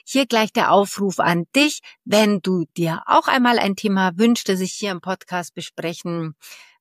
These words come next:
soll, darf oder was, wovon du einfach mehr wissen möchtest, dann meld dich bei mir, schreib mir eine E-Mail oder schreib auch gerne hier direkt unter dem Podcast, ähm, deine Rezension und schreib dazu, was du dir von mir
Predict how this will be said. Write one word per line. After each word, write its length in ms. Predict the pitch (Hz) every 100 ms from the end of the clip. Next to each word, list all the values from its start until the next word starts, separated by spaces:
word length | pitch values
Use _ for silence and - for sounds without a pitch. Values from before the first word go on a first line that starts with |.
| -
soll, 440 | - 262 277 269 247
darf 500 | 202 208 220 220 -
oder 300 | 180 165 160
was, 220 | 160 170
wovon 380 | 180 - 208 196
du 180 | 285
einfach 560 | 302 - 220 - 196 - - _
mehr 440 | 175 180 196 208 175
wissen 320 | 285 - 208
möchtest, 380 | 180 175 208 -
dann 200 | 254 208
meld 280 | 175 175 -
dich 160 | 233
bei 120 | 262
mir, 180 | 269 320
schreib 280 | 320 202 196
mir 80 | 185
eine 140 | 180
E-Mail 440 | - 254 294 262 208
oder 180 | 190
schreib 420 | 190 - 165 175 185 -
auch 220 | - 175
gerne 320 | - 226 254 240
hier 280 | 202 220 208 - - - -
direkt 420 | 269 247 233 -
unter 320 | - 262 254
dem 340 | 208 208 196 190 _
Podcast, 960 | - 214 - - 185 175 170 - - - _ _ _ _ _ -
ähm, 380 | 175 170 170 165
deine 840 | 170 170 170 170 165 165 160 160 -
Rezension 560 | 180 - 170 - 285
und 160 | 320 247
schreib 300 | - 240 240 -
dazu, 520 | 240 - - 214 196
was 300 | 156 156 -
du 160 | - 175
dir 260 | - 185 185
von 280 | - 147
mir 180 | 151 180